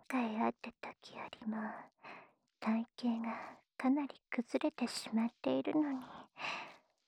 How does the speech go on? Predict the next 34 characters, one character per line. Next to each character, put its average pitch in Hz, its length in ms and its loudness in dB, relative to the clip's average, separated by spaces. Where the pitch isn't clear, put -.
私 - 540 -6
を 233 40 -2
変 - 140 -4
え - 140 -14
て 262 120 2
く - 140 -2
れ 254 240 2
た - 80 -10
あ 254 40 -6
の 277 120 6
人 - 120 -8
変 240 80 2
わ 240 60 0
ら 247 180 -4
ず。 - 100 -4
う 302 60 4
ん。 302 60 2
こ 269 80 -2
ん 294 200 4
な 294 80 2
に - 60 -8
も - 0 -
膨 - 80 2
れ - 80 -6
て - 140 -20
く - 140 -12
だ 269 140 4
さ 269 220 6
る 285 180 2
な 269 100 4
ん 247 100 -2
て。 - 80 -8
う 254 40 4
ん。 262 40 0